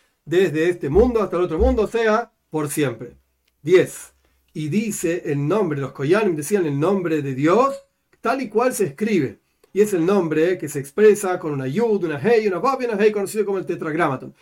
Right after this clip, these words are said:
Se decía literalmente ese nombre en el Beis Hamikdash. Hoy en día no sabemos cómo pronunciarlo, pero en el momento en que se decía con los Koyanim en el Beis Hamikdash, en el templo,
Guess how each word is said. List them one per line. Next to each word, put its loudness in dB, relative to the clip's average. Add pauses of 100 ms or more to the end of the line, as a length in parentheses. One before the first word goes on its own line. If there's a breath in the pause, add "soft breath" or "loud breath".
(160 soft breath)
Se -4
decía -4
literalmente 0
ese -2
nombre -2
en -4
el -2
Beis -6
Hamikdash. -8 (500)
Hoy 2
en 6
día 4
no 0
sabemos -2
cómo 0
pronunciarlo, 0
pero -4
en -2
el -2
momento 2
en -4
que -6
se -10
decía -4
con -8
los -10
Koyanim 0
en -4
el -8
Beis -4
Hamikdash, -4
en -6
el -4
templo, -2